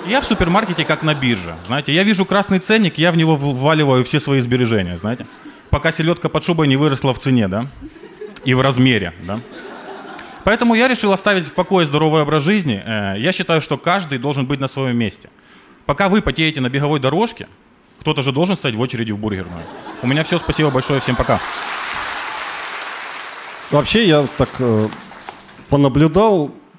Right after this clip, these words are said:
Speaker 2: у большинства мужчин так и не получается в течение своей жизни хоть какое-то время побыть в роли мачо, да? Вот всегда вот чего-то не хватает. Пока молодой и стройный, нет денег, да?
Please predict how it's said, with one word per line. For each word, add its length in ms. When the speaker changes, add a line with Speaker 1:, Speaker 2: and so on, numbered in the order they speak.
Speaker 2:
у 80
большинства 500
мужчин 460
так 240
и 20
не 100
получается 560
в 60
течение 400
своей 300
жизни 320
хоть 200
какое-то 360
время 260
побыть 460
в 80
роли 180
мачо, 480
да? 220
Вот 180
всегда 400
вот 140
чего-то 320
не 100
хватает. 480
Пока 240
молодой 420
и 40
стройный, 420
нет 220
денег, 460
да? 220